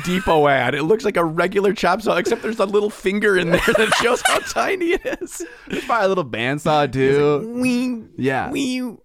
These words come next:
Speaker 2: I love it. You know, a scroll saw is actually a, a power tool that a lot of miniature hobbyists could probably find value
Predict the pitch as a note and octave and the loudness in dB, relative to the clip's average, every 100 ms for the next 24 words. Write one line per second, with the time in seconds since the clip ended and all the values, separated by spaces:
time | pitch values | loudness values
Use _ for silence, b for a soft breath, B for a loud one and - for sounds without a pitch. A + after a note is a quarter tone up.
0 | _ G#2+ A#2 A2+ A2 F#2+ - C3 F#3+ B3+ | _ -8 -2 -2 -2 -4 -8 -2 0 -2
1 | - A2+ - C#3+ D3 D#3+ - G#2+ F#2 F#2 | -6 -14 -10 -2 0 -2 -4 -6 -6 -8
2 | G2 G#2 A2 - G#2 F#2 - _ - F#2 | -12 -12 -12 -12 -12 -12 -14 _ -16 -10
3 | G#2+ G2+ - F#2 - - - G2+ A2+ A#2 | -8 -8 -10 -12 -14 -16 -14 -6 -2 -2
4 | G#2 G2+ G2+ G2+ G2+ G#2 G2+ G2 F#2+ - | -4 -8 -8 -10 -12 -10 -10 -12 -16 -16
5 | A2 G2+ F#2+ G#2 G2 G2+ F#2 A2+ F2+ F2 | -16 -14 -14 -14 -14 -14 -16 -12 -10 -10
6 | F2+ | -14